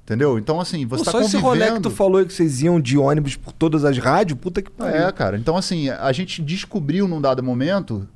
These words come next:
Speaker 1: o que que cada um era a fragilidade de cada um o que que era o, o humor de cada um e conseguia, é, equalizar isso de uma forma que a banda, que a banda tá aí até hoje. A gente tem, na, em noventa e sete,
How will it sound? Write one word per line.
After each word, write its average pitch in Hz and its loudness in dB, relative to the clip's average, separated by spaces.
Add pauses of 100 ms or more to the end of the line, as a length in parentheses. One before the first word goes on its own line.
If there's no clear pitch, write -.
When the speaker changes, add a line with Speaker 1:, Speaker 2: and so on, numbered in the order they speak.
Speaker 1:
o 123 -2
que 196 0
que - -12
cada 175 0
um 156 2
era 143 0
a - -2
fragilidade 135 -2
de 120 -4
cada 131 0
um 170 -4 (640)
o 110 0
que 170 -4
que 160 0
era 139 2
o, 135 2
o 117 -4
humor 139 2
de 120 -4
cada 135 -2
um 202 -2
e 233 0
conseguia, 214 -4 (580)
é, 135 2
equalizar 147 2
isso 156 -4
de 156 -6
uma 175 -4
forma 180 0
que 226 -6
a - -4
banda, 196 -2 (480)
que - -2
a 277 0
banda 226 0
tá 285 2
aí 330 2
até 320 -4
hoje. 202 0 (100)
A 101 -6
gente 117 -4
tem, 151 -4 (520)
na, 120 -2
em 135 -4
noventa 143 0
e 160 -2
sete, 190 -2